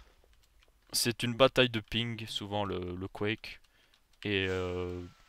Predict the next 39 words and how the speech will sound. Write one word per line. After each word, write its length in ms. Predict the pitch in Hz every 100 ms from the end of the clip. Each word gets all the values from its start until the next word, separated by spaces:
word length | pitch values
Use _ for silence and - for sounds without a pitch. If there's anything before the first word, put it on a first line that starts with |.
| _ 107
avec 280 | 104 107
des 120 | 104 110
joueurs 260 | 113 110
américains 580 | 110 110 110 110 113 107
qui 160 | 98 101
sont 260 | - 107
à 200 | 95 90 92
même 100 | 98
pas 160 | 98 104
quelques 360 | - 110 - 107
kilomètres 380 | - 107 101 98
du 100 | 104
serveur, 400 | - 95 101 110
limite, 320 | 95 110 -
non, 100 | 87
pas 140 | -
vraiment, 300 | - 98 107
mais 100 | 110
bon, 120 | 92 104 - - -
à 80 | 107
quelques 300 | 131 117 117
centaines 340 | 120 113 120
de 80 | 117
kilomètres 360 | - 110 110
du 100 | 104
serveur, 420 | 104 104 110 123 - - - - -
forcément, 800 | - 123 - 120 120 120 117
euh, 180 | 98 98
je 80 | 101
veux 80 | 107
dire, 200 | 107 107
ils 140 | 95
nous, 320 | 95 95 90 92 - -
ils 80 | 101
nous 120 | 95
défoncent. 420 | 98 95 92 - - - -
Il 80 |
y 20 |
a, 40 | -